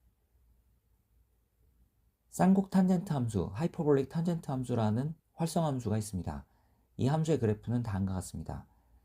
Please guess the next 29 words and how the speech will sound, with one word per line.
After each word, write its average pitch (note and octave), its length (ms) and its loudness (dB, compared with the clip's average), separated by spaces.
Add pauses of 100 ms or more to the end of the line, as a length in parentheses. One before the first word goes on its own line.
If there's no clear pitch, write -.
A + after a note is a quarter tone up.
(100)
이 A#2 140 -2
활성화 D#3+ 360 0
함수는 A#2 480 0 (380)
Y G2+ 240 4
콜 - 200 -2
일과 C#3 340 0
Y G2+ 200 0
콜 A2 160 -4
마이너스 G2 520 -2
일이라는 A#2+ 600 -2 (160)
점근선을 G2+ 520 -2
갖습니다. D#2 520 -8 (720)
이 C3 140 4
함수의 E3 340 2
특징은 A#2+ 540 -2 (360)
그래프가 B2+ 360 2
원점에 A2+ 460 4
대하여 F#2+ 420 -2
대칭이고 F#2 680 -4 (380)
입력값이 B2+ 540 -2
아주 F#2+ 240 2
커지거나 C3 640 -2
작아질수록 G2 880 -2
출력값의 B2+ 580 -4
변화량이 G2 420 0
점점 G2 420 -2
줄어드는 F#2+ 480 -2
단점이 F2+ 440 -4
있습니다. D2 500 -10